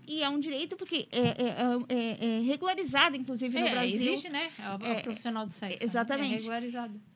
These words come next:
Speaker 1: Mas tem muitas pessoas que estão se submetendo a serem profissionais do sexo por falta de oportunidade. Porque você não vê, é, em Criciúma mesmo, assim, ó. Vamos falar de racismo. Quantos médicos tem negros em Criciúma?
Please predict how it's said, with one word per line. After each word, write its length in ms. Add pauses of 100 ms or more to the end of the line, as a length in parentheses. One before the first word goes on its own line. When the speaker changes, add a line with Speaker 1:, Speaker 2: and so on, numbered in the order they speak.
(140)
Speaker 1:
Mas 220
tem 180
muitas 320
pessoas 420
que 60
estão 580
se 160
submetendo 960
a 120
serem 280
profissionais 380
do 40
sexo 280
por 140
falta 480
de 80
oportunidade. 800 (160)
Porque 160
você 240
não 180
vê, 380 (320)
é, 280
em 120
Criciúma 560
mesmo, 340
assim, 240
ó. 100 (360)
Vamos 240
falar 180
de 100
racismo. 680 (160)
Quantos 380
médicos 480
tem 180
negros 380
em 80
Criciúma? 580